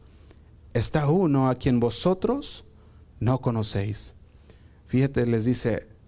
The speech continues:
"A ustedes conocedores de la ley, ustedes sacerdotes y levitas, no conocen todavía el que ya ha estado con nosotros por treinta años. Se llama Jesús". Eso es lo que estaba diciendo aquí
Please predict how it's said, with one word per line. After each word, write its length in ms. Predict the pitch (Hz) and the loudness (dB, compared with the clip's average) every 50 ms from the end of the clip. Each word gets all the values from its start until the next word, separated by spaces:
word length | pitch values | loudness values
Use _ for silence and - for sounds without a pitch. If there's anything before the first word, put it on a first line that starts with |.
| - - | -8 -4
"A 40 | 117 | -4
ustedes 560 | 117 113 - - 165 185 196 233 240 226 - | -4 -4 -2 -2 0 0 2 2 0 -2 -2
conocedores 840 | - 165 151 139 127 - - 131 120 131 156 185 202 220 226 208 175 | -2 -2 0 0 -2 -2 0 0 2 2 2 2 2 2 2 2 2
de 120 | 151 143 | 2 2
la 120 | 127 120 117 | 2 2 2
ley, 480 | 135 156 156 123 110 113 131 156 - - - - - - - | 2 2 2 2 0 0 0 -2 -4 -8 -14 -20 -20 -10 -4
ustedes 500 | - 127 123 - - 160 175 185 214 202 | -2 -2 -2 0 -2 0 0 2 0 0
sacerdotes 800 | - 185 151 - 147 135 131 127 160 185 185 - - 156 - - | 0 -2 0 0 0 0 0 2 0 0 0 0 -2 -2 0 2
y 80 | 131 123 | 2 2
levitas, 800 | 123 131 135 156 175 156 - 127 123 127 143 147 - - - - - - - - - - - - - - - - - | 2 2 2 2 0 0 0 -2 -2 -2 -4 -8 -10 -14 -18 -20 -20 -20 -20 -20 -20 -20 -20 -20 -20 -20 -18 -8 -2
no 240 | 113 120 156 180 - | 2 2 2 2 2
conocen 720 | - 208 190 165 160 165 175 165 - - 143 131 123 123 | 2 2 4 4 4 4 2 0 0 0 2 2 2 2
todavía 720 | - 123 110 113 110 110 113 110 127 113 110 110 113 127 - - - - - - - - - - - | 0 0 0 2 2 2 2 4 4 2 2 0 0 -2 -6 -12 -20 -20 -20 -20 -20 -20 -16 -8 -4
el 180 | 117 117 120 | -2 -2 0
que 140 | - 131 120 | 0 0 0
ya 180 | 113 135 151 190 | 0 0 -2 -2
ha 20 | |
estado 380 | 190 - - 175 170 180 185 185 | -4 -2 -2 -2 0 0 0 0
con 140 | - 151 131 | 0 0 0
nosotros 460 | 123 - - 147 139 - 127 113 - | 0 0 -2 -2 -2 -2 -4 -4 -2
por 200 | - - 110 107 | -2 -2 -2 -2
treinta 580 | - 113 120 123 127 127 - 135 120 - - | -2 -2 0 0 0 0 -2 -4 -4 -4 -6
años. 420 | 104 113 120 - - - - - - - - - - - - - - _ - - - - - - - - | -8 -10 -10 -14 -16 -18 -20 -20 -20 -20 -20 -20 -20 -20 -20 -20 -20 _ -20 -20 -20 -20 -20 -20 -20 -16
Se 160 | - - 101 | -10 -6 -2
llama 260 | 104 110 113 117 110 | -2 -2 -2 -2 -6
Jesús". 540 | 107 110 98 - - - - - - - - - - - - - - - - - - - - - - - - - - - - - | -8 -8 -10 -10 -12 -14 -16 -18 -20 -20 -20 -20 -20 -20 -20 -20 -20 -20 -20 -20 -20 -20 -20 -20 -20 -20 -20 -20 -20 -14 -8 -6
Eso 180 | 107 - 185 | -4 0 0
es 60 | 180 | 0
lo 100 | 175 175 | 0 0
que 80 | 160 - | 0 0
estaba 300 | 139 - 151 147 151 147 | 0 0 0 2 2 2
diciendo 500 | 147 135 123 - - 143 143 135 127 120 | 2 2 0 0 0 2 2 4 2 2
aquí 460 | 117 110 - - 123 120 110 110 107 | 0 -2 -2 -2 0 0 0 -2 -4